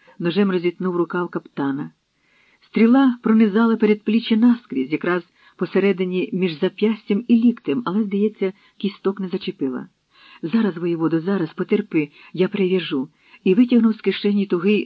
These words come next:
згорток тонкого полотна. "Треба їхати додому до Василакія", сказав Степан. "Ні, ні", швидко заперечив Дмитро. "Додому я не поїду. Привезіть Василакія сюди".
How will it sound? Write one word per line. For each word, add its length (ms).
згорток 520
тонкого 480
полотна. 560
"Треба 260
їхати 320
додому 360
до 100
Василакія", 580
сказав 360
Степан. 440
"Ні, 240
ні", 280
швидко 340
заперечив 500
Дмитро. 400
"Додому 460
я 320
не 140
поїду. 520
Привезіть 480
Василакія 580
сюди". 400